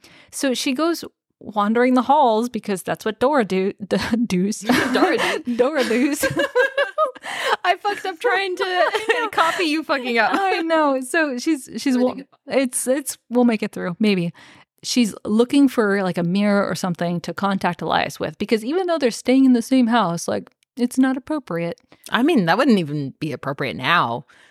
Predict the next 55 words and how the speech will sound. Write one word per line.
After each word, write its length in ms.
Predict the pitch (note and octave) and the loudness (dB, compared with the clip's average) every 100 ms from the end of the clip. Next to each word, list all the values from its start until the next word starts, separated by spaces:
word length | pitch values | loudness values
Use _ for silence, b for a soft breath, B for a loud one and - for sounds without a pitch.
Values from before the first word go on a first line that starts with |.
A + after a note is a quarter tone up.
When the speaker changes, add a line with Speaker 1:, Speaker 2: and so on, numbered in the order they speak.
| b | b
Speaker 2:
Sneaking 360 | - - F3+ F#3+ | -10 -6 -2 0
off 180 | F#3+ - | 0 0
to 280 | F#3 F3+ - | 0 0 -2
a 100 | F#3+ | -4
guy's 340 | F3 E3+ F#3 E3 | 2 2 2 -2
room 200 | E3+ G#3 | -2 0
in 80 | |
the 40 | F#3 | 0
middle 240 | F3+ F#3 | -2 -2
of 80 | F3 | -2
the 80 | E3 | 0
Speaker 1:
"I 60 | C4 | 2
Speaker 2:
night. 120 | G3+ | 0
Speaker 1:
just 100 | E4 | 0
wanna 160 | F4 C#4+ | -2 0
check 220 | E4+ D4+ | -2 0
on 120 | B3 | -2
you, 60 | A3+ | 0
buddy. 380 | A#3 A#3 B3+ | -2 -2 -2
Like, 240 | B3 A#3 G#3+ A#3 | -2 -4 -8 0
how 80 | B3+ | 2
you 120 | B3+ | 2
Speaker 2:
<laughs> 120 | F4 | -2
Speaker 1:
feeling?" 300 | D4+ A#3 A#3+ B3+ - | -2 2 2 0 -4
<laughs> 160 | - - | -14 -18
Speaker 2:
Yeah, 500 | F3+ F3+ F3 C#3 C#3 | -10 -2 0 0 0
that'll 280 | D#3+ D#3+ C#3+ | -2 -2 -6
fly. 360 | B2+ B2 C3+ | -6 -4 0
Speaker 1:
Not 320 | B3+ C4 C4 A3 | 2 4 4 4
at 60 | |
all. 200 | G#3 A3 - G#4 | 2 2 0 -6
Speaker 2:
<laughs> 140 | - | -6
Speaker 1:
So 320 | D#4 C#4 C4 - - | 2 4 4 0 -6
she's, 340 | - C#4+ C4 | -2 0 2
like, 160 | B3+ B3 | 2 2
I 80 | G#3+ | 0
think 180 | D4 F4 | 2 2
in 80 | D4 | 2
a 80 | |
hallway, 500 | G3+ G3+ G3 G#3+ B3+ G#3+ | 0 0 0 2 2 2
and 140 | G3+ | 0
she 120 | G#3+ | -2
finds 320 | - G#3 A#3 | 0 2 4
a 60 | F#3 | 4
mirror, 580 | F3 F#3+ F#3 D#3+ - F3 b b b - | 2 2 0 0 -2 -6 b b b 0
and 420 | G3+ G3 F#3+ F#3 - | 2 4 2 0 -4
she's 300 | - A3 F#3+ | 0 0 0
attempting 760 | - B3 D4+ D4+ B3 G#3 F#3+ | -2 0 0 4 4 4 0
to, 140 | - G3+ | -2 0
like, 300 | G#3+ - - | 0 -2 -12
scry 720 | - - - F#3+ F#3 F#3+ G#3 | -12 -10 -4 0 2 2 2
through 140 | A#3+ G3+ | 2 2
this 200 | F#3 - | 0 -2
mirror. 500 | F3+ E3+ D#3+ F3 G3 - | -2 0 -2 -4 -6 -2
And 320 | G3+ F#3+ | 0 2